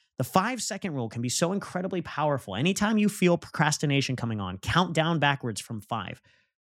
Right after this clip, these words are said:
And as soon as you hit one, just go do the thing. Just start moving. Because if you start moving, that dopamine, that norepinephrine, the energy will start to flow. You'll feel better after you finish it, and you'll wanna go accomplish more. This is how you make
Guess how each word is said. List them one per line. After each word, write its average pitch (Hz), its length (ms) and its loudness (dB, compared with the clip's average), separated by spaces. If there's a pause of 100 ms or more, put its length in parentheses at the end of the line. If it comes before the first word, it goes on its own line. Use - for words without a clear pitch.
(140)
And 117 60 0
as 123 80 2
soon 175 160 6
as 170 100 6
you 190 60 6
hit 170 160 6
one, 127 340 2 (100)
just - 400 -4
go 107 220 -2
do 101 300 -4
the 95 80 -6
thing. 87 280 -12
Just 123 260 -2
start 117 380 0
moving. 95 440 -4 (280)
Because 131 200 2
if 127 100 2
you 160 100 4
start 202 320 2
moving, 151 440 0 (400)
that 110 200 2
dopamine, 156 520 0 (460)
that 110 100 2
norepinephrine, 156 840 2 (280)
the 123 100 4
energy 139 320 0
will 151 100 -2
start 156 240 -2
to 147 100 0
flow. 117 460 0 (420)
You'll 127 100 4
feel 165 220 6
better 131 340 4
after 139 300 2
you 165 100 2
finish 156 380 -2
it, 160 200 -2 (280)
and 120 80 0
you'll 117 100 2
wanna 117 220 4
go 113 180 2
accomplish 104 560 -4
more. 92 260 -4 (240)
This 131 280 4
is 147 180 0
how 120 280 4
you 117 180 2
make 98 260 -2